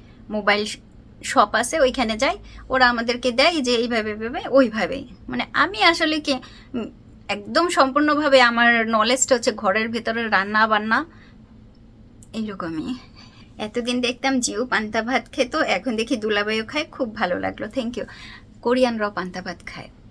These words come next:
একদম সত্য কথা খায়। এবং এই পান্তা ভাতটা ওরা ঘরেও খায় মাঝে মাঝে, আবার দেখা যায় যে রেস্টুরেন্টে যখন ভাত খাইতে যাওয়া হয়, তখন মা-, এই যে ভাতের যে ই থাকে, একটা ডিশ থাকে, ওরা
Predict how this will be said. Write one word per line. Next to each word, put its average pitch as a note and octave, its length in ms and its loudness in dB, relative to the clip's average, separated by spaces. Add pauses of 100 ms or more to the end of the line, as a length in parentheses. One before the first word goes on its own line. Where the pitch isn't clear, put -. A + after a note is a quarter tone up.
(380)
একদম F#3+ 340 -4
সত্য A#3 320 -8
কথা G#3+ 240 -4
খায়। B3 240 -8 (300)
এবং G3 420 -2
এই A3+ 180 -2
পান্তা G3+ 320 0
ভাতটা A3 240 -4
ওরা A3 160 2
ঘরেও G3+ 460 -4
খায় C4 220 0
মাঝে B3+ 260 -2
মাঝে, B3 220 -4
আবার G#3+ 240 -4
দেখা G#3+ 280 -4
যায় G#3+ 140 -6
যে A#3 120 -4
রেস্টুরেন্টে C#4 640 -2
যখন D4 280 0
ভাত A3 260 -4
খাইতে C#4 300 -4
যাওয়া D4 220 2
হয়, B3 200 -2 (340)
তখন D4+ 340 2
মা-, A#3 380 6
এই B3+ 80 -4
যে C4+ 140 6
ভাতের B3 680 0
যে C4+ 140 4
ই B3+ 160 0
থাকে, D4+ 340 -2 (160)
একটা A3+ 440 2
ডিশ C#4+ 360 0
থাকে, G3 240 -6
ওরা F#3 200 2